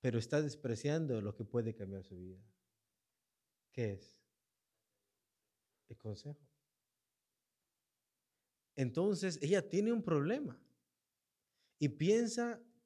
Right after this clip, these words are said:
que el problema se va a solucionar en que la gente le dé más dinero.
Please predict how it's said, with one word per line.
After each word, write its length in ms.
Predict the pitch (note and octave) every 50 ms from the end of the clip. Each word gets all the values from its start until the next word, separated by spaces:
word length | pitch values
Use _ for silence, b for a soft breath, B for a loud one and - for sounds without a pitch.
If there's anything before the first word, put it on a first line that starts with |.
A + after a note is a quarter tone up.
| _ _
que 120 | - - D#3
el 100 | C#3+ D3
problema 540 | D3 C#3 C3+ B2+ C3+ E3+ G#3+ A3 A3+ A3 G3
se 100 | - D#3+
va 120 | D#3 F3+
a 40 | F3
solucionar 680 | F#3 F3+ D#3 C#3 - D3 B2 A2+ B2 D#3 G3+ A#3+ C#4 - - _ _ _ _ _ _ _ _ _ _ _ -
en 160 | D#3 D3 C#3+
que 100 | - D3+
la 160 | C#3 C3+ C3
gente 420 | - - E3+ G3 G#3 F#3+ - G3
le 160 | F3 D3+ C#3 B2+
dé 200 | B2 C#3 D#3+ D3+
más 240 | D3 D3 D3+ C#3+
dinero. 440 | C3+ C3+ C3+ D3 F3 G3 F#3+ B2+ -